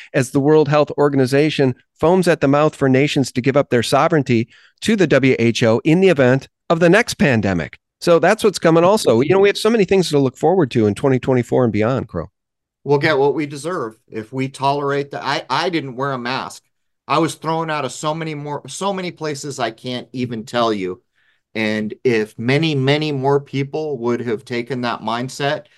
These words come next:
Speaker 2: we would be in a very different world. We're about to inherit the world we deserve.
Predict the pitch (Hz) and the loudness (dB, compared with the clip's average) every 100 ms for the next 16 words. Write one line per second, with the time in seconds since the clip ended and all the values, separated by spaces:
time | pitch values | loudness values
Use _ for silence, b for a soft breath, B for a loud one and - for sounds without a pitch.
0 | b b - 92 139 143 110 120 127 120 | b b -14 -4 -2 0 -2 -2 -4 -4
1 | 92 80 107 117 127 113 117 123 - 110 | -6 -6 -4 -2 -4 -4 -6 -8 -8 -6
2 | 110 98 98 120 123 - 110 131 - - | -4 -6 -4 -2 -2 0 0 0 -4 -14
3 | 156 147 131 131 127 131 104 104 107 101 | -12 -8 -6 -6 -6 -8 -6 -4 -4 -6
4 | 101 98 95 92 90 87 | -8 -8 -8 -6 -8 -8